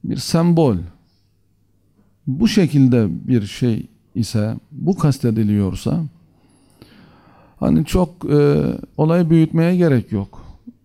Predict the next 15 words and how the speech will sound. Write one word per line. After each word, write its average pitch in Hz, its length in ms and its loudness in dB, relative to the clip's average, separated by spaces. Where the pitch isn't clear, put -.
Buna 139 220 2
şirk 151 340 0
demeye 135 320 4
gerek 127 380 0
yok. 90 200 -8
Ama 135 460 0
kutsallaştırılıyorsa, 160 1400 0
Allah'a 151 360 2
yemin 165 220 4
etmiyor, 170 380 2
ona 160 220 2
yemin 131 260 2
ediyor. 101 400 -6
Ve 139 220 2
kutsallaştırıyor. 139 1200 0